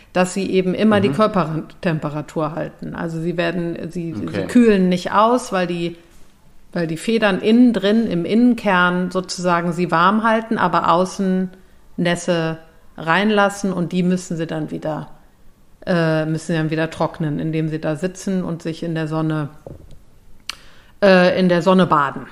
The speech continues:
Speaker 1: wenn die Sonne da ist.
Speaker 2: Das ist, das ist super interessant, weil ich hab mich das auch immer gefragt, also weil die einfache Erklärung ist ja immer, Enten, Gänse, Schwäne haben ja diese Bürzeldrüse, wo so ein Fett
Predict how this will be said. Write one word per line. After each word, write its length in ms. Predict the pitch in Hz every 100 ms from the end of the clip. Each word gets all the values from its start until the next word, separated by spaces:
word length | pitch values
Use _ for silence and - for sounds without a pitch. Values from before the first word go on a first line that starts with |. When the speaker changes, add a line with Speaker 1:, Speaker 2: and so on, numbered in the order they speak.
| -
Speaker 1:
wenn 180 | - 185
die 80 | 185
Sonne 280 | 160 170 165
da 220 | 160 143
ist. 300 | 147 127 - - -
Speaker 2:
Das 160 | - 113
ist, 260 | 143 - - - - - _ -
das 180 | 110 110
ist 140 | 131
super 280 | 139 147 143
interessant, 540 | 127 120 - 120 147 117
weil 120 | 110
ich 80 | 120
hab 80 | 131
mich 120 | 120
das 160 | 110
auch 180 | 90 117
immer 180 | 131 135
gefragt, 680 | 123 - - 117 127 - -
also 220 | - 107 104
weil 140 | 101
die 100 | 104
einfache 500 | 104 131 147 - 147
Erklärung 460 | 98 - 123 123 113
ist 140 | 113
ja 80 | 107
immer, 360 | 107 113 113 -
Enten, 680 | 110 131 143 123 123 120 -
Gänse, 500 | 104 117 117 110 110
Schwäne 440 | - 107 113 110 107 - -
haben 140 | 120 123
ja 60 |
diese 240 | 110 104 95
Bürzeldrüse, 1120 | 110 151 151 156 147 127 151 151 160 165 175 117
wo 160 | 107
so 120 | 101 98
ein 280 | 95 87
Fett 320 | - 165 160